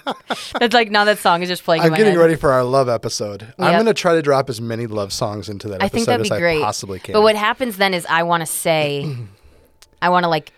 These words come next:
Speaker 1: sing the song lyric after that. So.
Speaker 2: Well, Erica, you're in luck. I am not going to discourage that.
Speaker 1: Okay, that's good.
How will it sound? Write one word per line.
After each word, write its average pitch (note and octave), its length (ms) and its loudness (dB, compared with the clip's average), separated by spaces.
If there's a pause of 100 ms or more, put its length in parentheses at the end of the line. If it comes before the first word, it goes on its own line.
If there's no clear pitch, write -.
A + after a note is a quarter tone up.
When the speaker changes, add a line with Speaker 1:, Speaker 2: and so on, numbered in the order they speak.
(240)
Speaker 1:
sing F3 240 -2
the D3+ 60 -6
song C#3 240 -6
lyric C3 240 -14
after - 220 -14
that. - 160 -20
So. B2 80 0
Speaker 2:
Well, C#3+ 200 6
Erica, C#3 680 4
you're B2 380 0
in A2+ 360 -4
luck. F#2 360 -8
I A2+ 200 -6
am A2+ 120 -6
not G2 220 -6
going G#2 220 -6
to F#2+ 60 -10
discourage F#2+ 520 -8
that. - 180 -14 (120)
Speaker 1:
Okay, F3+ 240 -8
that's E3 160 -12
good. D#4+ 260 -4